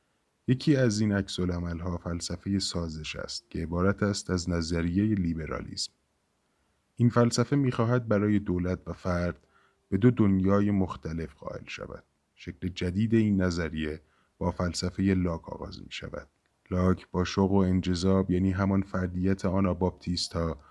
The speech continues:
همانقدر مخالف است که با قدرت مطلق و پیروی کورکورانه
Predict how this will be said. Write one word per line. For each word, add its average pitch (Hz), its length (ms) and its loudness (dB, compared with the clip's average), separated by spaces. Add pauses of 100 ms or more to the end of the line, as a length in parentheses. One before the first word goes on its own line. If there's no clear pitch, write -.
(260)
همانقدر 98 680 4
مخالف 92 480 0
است 87 300 -4
که 90 100 -10
با 90 220 -2
قدرت 90 380 -4
مطلق 98 520 0
و 113 60 0
پیروی 92 560 0
کورکورانه 85 840 -4